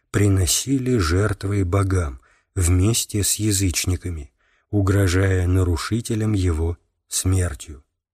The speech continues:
Это было в девятый год его царствования, сто шестой год по Рождестве Христовом.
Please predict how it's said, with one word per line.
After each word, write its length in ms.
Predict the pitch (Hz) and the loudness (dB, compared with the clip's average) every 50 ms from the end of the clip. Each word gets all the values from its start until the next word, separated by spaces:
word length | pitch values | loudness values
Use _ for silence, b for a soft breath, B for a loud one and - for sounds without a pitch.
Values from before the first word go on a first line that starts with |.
| _ _ _ _ _ _ | _ _ _ _ _ _
Это 300 | - 107 98 - 110 101 | -4 -4 -2 -2 -2 -2
было 560 | 92 98 127 131 123 120 117 113 110 101 95 | -2 -2 -2 -2 0 0 0 0 0 0 0
в 140 | 87 85 90 | 0 0 0
девятый 580 | 82 95 107 110 107 104 92 85 - - 82 82 | 2 2 0 2 0 0 -2 -2 -4 -8 -8 -6
год 340 | 87 90 110 117 113 - _ _ _ - | -4 -2 -2 -2 -4 -8 _ _ _ -4
его 420 | 90 87 92 92 85 87 95 87 | 0 2 2 2 2 2 0 0
царствования, 920 | - - - 107 98 80 - - - - 98 90 90 87 85 82 78 71 - _ _ _ _ _ _ _ _ | 0 0 2 2 0 0 -2 -4 -4 -4 -4 -2 -2 -2 -4 -6 -8 -12 -16 _ _ _ _ _ _ _ _
сто 400 | - - - - - 110 101 90 | -10 -10 -8 -4 -4 -2 -2 0
шестой 560 | - - 104 92 - - - - 90 87 82 | -2 -2 -2 -2 -4 -4 -2 -2 -2 -2 -2
год 360 | 82 82 98 117 120 - - _ _ _ _ _ | -2 -2 -2 -4 -4 -6 -10 _ _ _ _ _
по 200 | - 113 117 120 | -2 0 0 2
Рождестве 720 | 107 101 87 80 80 87 87 - - - 95 92 87 82 | 2 2 2 2 0 0 -2 -2 -2 -4 -6 -6 -6 -4
Христовом. 760 | - - 92 87 - - - - 95 87 80 76 69 65 | -4 -2 -2 -2 -2 -2 -4 -4 -4 -4 -4 -6 -10 -14